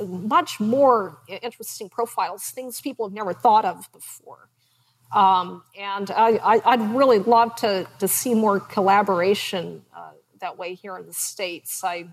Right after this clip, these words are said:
I think if, um, d-, you know, d-, distilleries would be more open to, you know, sharing, um, you know, uh,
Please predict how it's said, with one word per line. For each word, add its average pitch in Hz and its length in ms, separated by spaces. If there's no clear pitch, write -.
I 190 80
think 185 260
if, - 360
um, 160 320
d-, 147 140
you 190 80
know, 185 200
d-, 165 160
distilleries 220 840
would 190 100
be 202 180
more 202 300
open 190 540
to, 170 320
you 202 60
know, 175 100
sharing, 190 720
um, 175 400
you 202 100
know, 185 140
uh, 180 140